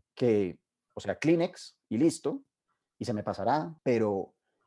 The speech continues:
digamos, yo no tenía la angustia en, a título personal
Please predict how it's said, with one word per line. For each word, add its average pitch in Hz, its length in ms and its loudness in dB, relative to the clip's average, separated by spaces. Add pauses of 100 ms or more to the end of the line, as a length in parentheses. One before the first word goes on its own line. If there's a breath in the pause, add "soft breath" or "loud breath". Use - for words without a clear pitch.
(120)
digamos, 117 400 0
yo 160 180 4
no 160 140 2
tenía 110 180 0
la 110 80 0
angustia 104 360 -4
en, 113 200 -6
a 107 100 -6
título 117 340 -2
personal 104 520 -2